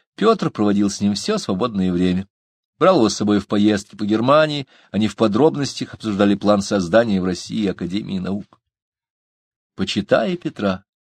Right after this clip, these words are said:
веря в него, Лейбниц все же не представлял, что Академия наук в России будет действительно создана.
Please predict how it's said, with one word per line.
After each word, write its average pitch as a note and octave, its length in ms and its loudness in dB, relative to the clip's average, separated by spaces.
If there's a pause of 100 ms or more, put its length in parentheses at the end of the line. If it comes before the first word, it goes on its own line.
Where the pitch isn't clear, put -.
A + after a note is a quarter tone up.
(420)
веря F#3+ 520 2
в D#3+ 80 -4
него, A2+ 320 0 (280)
Лейбниц D3+ 600 2
все - 280 -4
же C3 100 -2
не B2+ 100 -4
представлял, A2+ 640 2
что A#2+ 340 0
Академия G2+ 720 0
наук G#2 460 0
в F#2+ 40 -4
России F#2+ 460 -2
будет G2 240 -4
действительно G#2+ 400 -6
создана. D3+ 600 -4